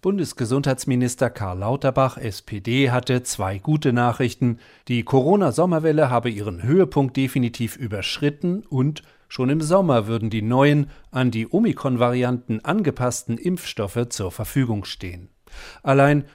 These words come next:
Grund zur Entwarnung sei dies nicht, so Lauterbach. Schon im Herbst seien wieder stark steigende Fallzahlen zu erwarten,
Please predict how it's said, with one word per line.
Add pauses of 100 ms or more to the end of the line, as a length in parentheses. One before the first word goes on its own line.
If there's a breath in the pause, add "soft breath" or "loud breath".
Grund
zur
Entwarnung
sei
dies
nicht,
so
Lauterbach. (160 soft breath)
Schon
im
Herbst
seien
wieder
stark
steigende
Fallzahlen
zu
erwarten,